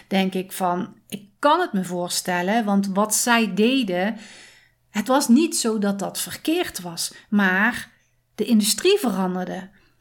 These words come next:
De wensen van de mensen veranderden. En als we daar niet in mee zouden gaan, dan zou die sportschool failliet gegaan zijn. En dan kan je wel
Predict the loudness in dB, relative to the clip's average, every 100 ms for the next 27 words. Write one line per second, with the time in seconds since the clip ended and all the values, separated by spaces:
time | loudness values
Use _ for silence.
0 | -4 2 4 6 4 2 0 0 -2 -2
1 | 0 2 4 4 2 -2 -2 -2 -4 -2
2 | 0 2 0 0 -8 -8 -10 -14 -18 -20
3 | -14 -2 0 2 2 0 0 0 2 4
4 | 4 4 0 0 4 6 4 2 0 0
5 | 0 -2 -4 -2 0 0 0 -6 -6 2
6 | 2 4 4 4 2 2 2 2 0 0
7 | 0 -2 -4 0 2 4 2 0 -6 0
8 | 0 0 -2 0 0 -2 -10 -16 _ _
9 | _ _ _ _ _ _ _ -2 0 4
10 | 2 2 0 0 -2 -6